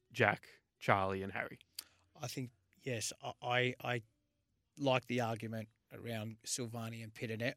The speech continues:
Speaker 2: I think Silvagni clearly brings a lot more to the table than what Pittonet does from a positional point of
Speaker 1: Pitt,
Speaker 2: view.
Speaker 1: Pitt looks pretty cooked. He's not having any
Speaker 2: Yeah,
Speaker 1: impact around
Speaker 2: tho-,
Speaker 1: the ground.
Speaker 2: those th-, yeah, I th-, yeah, I think he's, he's got that, he's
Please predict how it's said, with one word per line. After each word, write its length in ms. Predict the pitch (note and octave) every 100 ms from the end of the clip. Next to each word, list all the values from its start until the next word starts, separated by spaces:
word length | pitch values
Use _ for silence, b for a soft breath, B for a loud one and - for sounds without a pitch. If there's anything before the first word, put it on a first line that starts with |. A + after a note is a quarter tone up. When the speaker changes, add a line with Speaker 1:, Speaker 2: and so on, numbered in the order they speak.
| A#2+
Speaker 2:
I 40 |
think 180 | - A2+
Silvagni 500 | B2 A2+ A#2+ A#2 A2+
clearly 380 | - A#2 A2 A2
brings 300 | G#2+ G#2+ G#2
a 40 |
lot 200 | G#2+ -
more 200 | A#2 G#2
to 100 | G#2 G#2+
the 100 | G2+
table 360 | - G#2 G#2
than 140 | G2+ G2+
what 140 | F2+ -
Pittonet 300 | - A2+ G#2+
does 180 | G#2 G2
from 160 | - A2
a 60 |
positional 540 | G2+ G2+ A2+ - A#2 G#2
point 240 | A2+ G#2
of 40 | G#2
Speaker 1:
Pitt, 120 | C3
Speaker 2:
view. 80 | B2+ -
Speaker 1:
Pitt 140 | C#3+
looks 160 | C#3+ -
pretty 160 | A#2
cooked. 300 | - - - - _ _ _
He's 160 | B2+
not 140 | B2 A#2+
having 200 | B2 A2
any 180 | G#2+ G#2
Speaker 2:
Yeah, 60 |
Speaker 1:
impact 280 | G2+ A2 G2+
around 140 | G#2
Speaker 2:
tho-, 40 | F#2+
Speaker 1:
the 60 |
ground. 180 | F#2+ A#2
Speaker 2:
those 220 | A2 G#2+
th-, 140 | - -
yeah, 240 | D3 G#2 C3
I 60 | F#3+
th-, 120 | -
yeah, 300 | - G#2+ G#2+
I 40 | A2
think 140 | B2+ -
he's, 240 | A#2+ G#2+
he's 180 | G#2+ -
got 140 | -
that, 140 | - - _ - F2+ F#2+
he's 160 | -